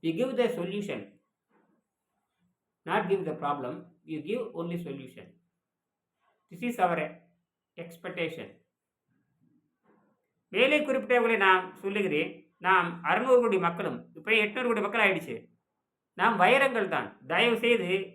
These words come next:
ஜீரோ குரோத் மனித ஜன-, அ, ஜீரோ குரோத் மனித ஜனத்தொகை ஒரு அளவிற்கு நிறுத்தி வைத்தல் என்ற தவறான கொள்கையினால் அவர்கள் அழிவு பாதைக்கு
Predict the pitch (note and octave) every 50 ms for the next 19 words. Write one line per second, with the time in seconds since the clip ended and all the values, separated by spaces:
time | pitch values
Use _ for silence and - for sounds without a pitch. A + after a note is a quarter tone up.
0 | _ _ _ _ _ _ _ _ _ C3 D3 G#3+ B3+ C4+ C#4 C4 A#3+ G3+ A3+ A#3
1 | A#3 A3+ F#3+ F3 D#3+ E3 F#3 G#3+ B3 A#3+ G3+ G#3 G3+ G3+ G3 G3 - D#3 D3+ C#3
2 | C3+ B2+ C3+ G3 A3+ A#3+ B3+ B3 A3 G3 G#3+ G#3 G3 - D3 D#3 F3+ A3+ A#3+ A#3+
3 | A3 G#3 G#3 G#3 G#3 G#3 G3+ G#3 G3+ F#3+ F3+ F3 D#3+ E3 F#3+ G#3 G#3 G#3+ G#3 G3
4 | F3 F#3 F#3+ F#3+ - G#3 F#3+ F#3 F#3 F#3 F#3 F3+ F3+ F#3+ - - - _ _ -
5 | E3 E3 D#3+ D3 C#3 D3+ D#3+ F3 G#3 A3 A3+ A3+ G#3 F#3+ F#3 F3+ F3 F3 E3 D#3
6 | D#3 F3 G3+ G3+ - - - _ _ _ _ _ _ _ _ _ _ _ _ _
7 | - E3+ G3 A3 A3 A3 A3+ G3+ F3+ F3+ A3 C4 D4 D4+ D4 D4 - A#3 A3+ A3+
8 | A3 A3 A3+ G#3+ G#3+ A#3 B3 A#3+ A3+ F#3 C#3 C3+ C3+ -